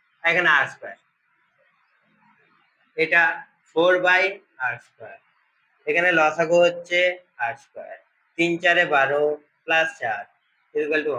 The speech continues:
one। তিন চারে বারো আর চারে কত হচ্ছে? ষোলো by আর স্কয়ার is equal to one। কোনাকুনি গুণ, আর স্কয়ার is equal to ষোলো, তাহলে r is equal to four। এখানে মাইনাস আমরা ধরতে পারবো না, কারণ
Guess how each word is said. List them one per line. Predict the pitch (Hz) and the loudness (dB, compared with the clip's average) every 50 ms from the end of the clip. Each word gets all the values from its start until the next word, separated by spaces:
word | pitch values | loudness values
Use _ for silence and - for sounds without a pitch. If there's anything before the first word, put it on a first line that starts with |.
| 110 107 | -6 -8
one। | 107 104 - _ _ _ _ _ _ _ _ _ _ _ _ _ _ _ _ | -10 -12 -14 _ _ _ _ _ _ _ _ _ _ _ _ _ _ _ _
তিন | - 165 160 156 | -4 -4 -2 0
চারে | 165 165 165 160 156 | 0 0 0 2 2
বারো | 151 147 151 156 156 | 2 2 4 2 2
আর | 156 156 | 0 0
চারে | - 151 151 156 151 151 | 0 0 0 0 -2 -2
কত | 147 151 156 | -4 -4 -8
হচ্ছে? | 156 - 160 160 151 _ | -12 -10 -10 -12 -12 _
ষোলো | - 127 123 127 139 139 139 | -16 -16 -6 -4 -4 -2 0
by | 143 143 143 139 139 | 2 2 2 2 2
আর | 139 139 - | 2 0 -4
স্কয়ার | - _ 143 139 139 139 139 139 - _ _ _ _ _ 214 | -10 _ -2 0 0 0 0 -4 -8 _ _ _ _ _ -14
is | 196 190 | -8 -4
equal | 185 175 165 151 | -4 -2 -2 -2
to | 135 120 117 110 | -4 -2 -2 -4
one। | 107 104 104 _ _ _ _ _ _ _ _ | -4 -6 -10 _ _ _ _ _ _ _ _
কোনাকুনি | _ 151 160 156 160 165 170 165 160 | _ 0 0 0 2 0 -2 -2 -2
গুণ, | 165 165 160 160 160 165 - _ - | -2 -2 -2 -4 -8 -12 -18 _ -2
আর | 135 131 131 - | 0 0 0 -2
স্কয়ার | - - 139 135 135 | -4 -4 -4 -2 -4
is | 135 131 | -6 -8
equal | 127 135 135 135 139 | -8 -8 -8 -8 -10
to | 151 147 - | -10 -12 -12
ষোলো, | - 123 110 104 107 104 104 _ _ _ _ _ _ _ _ | -16 -20 -20 -18 -20 -20 -20 _ _ _ _ _ _ _ _
তাহলে | _ 143 139 139 135 135 135 139 151 | _ 0 2 4 4 6 6 4 4
r | 151 151 | 4 0
is | 147 147 139 | -2 -2 -6
equal | 135 135 131 127 131 139 | -6 -6 -6 -8 -8 -10
to | 160 180 196 - _ _ _ _ _ _ _ _ _ _ _ _ | -10 -10 -10 -14 _ _ _ _ _ _ _ _ _ _ _ _
four। | - 123 113 101 104 - _ _ _ _ _ | -10 -10 -10 -10 -12 -18 _ _ _ _ _
এখানে | 135 147 151 151 147 | -2 0 0 2 2
মাইনাস | 151 151 160 165 175 170 170 180 | 4 2 4 4 2 2 2 0
আমরা | 170 170 165 151 | 0 0 0 -2
ধরতে | 156 151 - 147 139 | -2 -4 -4 -4 0
পারবো | 139 135 131 135 139 151 | 0 0 0 0 -2 -4
না, | 165 185 - - _ - | -4 -4 -6 -10 _ 0
কারণ | 151 147 151 165 202 | 2 2 2 2 0